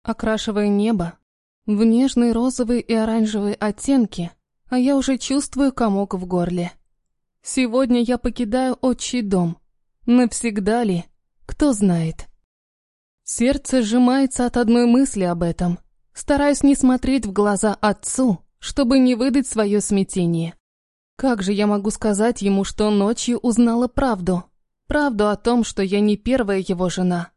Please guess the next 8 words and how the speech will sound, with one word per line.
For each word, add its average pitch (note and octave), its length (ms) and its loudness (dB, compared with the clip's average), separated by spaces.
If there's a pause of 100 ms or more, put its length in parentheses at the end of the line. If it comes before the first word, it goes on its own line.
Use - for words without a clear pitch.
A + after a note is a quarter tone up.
(140)
а A#3+ 120 0
вторая. F3+ 600 -4 (640)
Нет, A3 340 2
ни C4 160 4
за A#3 180 0
что - 280 -2
не F#3 120 0
скажу. E3+ 480 -6